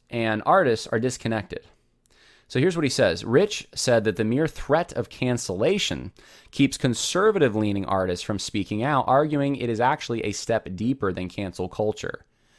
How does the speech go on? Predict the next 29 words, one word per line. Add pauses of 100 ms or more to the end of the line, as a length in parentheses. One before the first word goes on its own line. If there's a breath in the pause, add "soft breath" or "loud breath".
(360 soft breath)
And
this,
this
is
what
I
wanted
to
focus
on. (720 soft breath)
A
step (100)
deeper
than
cancel
culture.
It's
not
cancel
culture
that's
the
problem.
It's
the
threat
of
cancel
culture.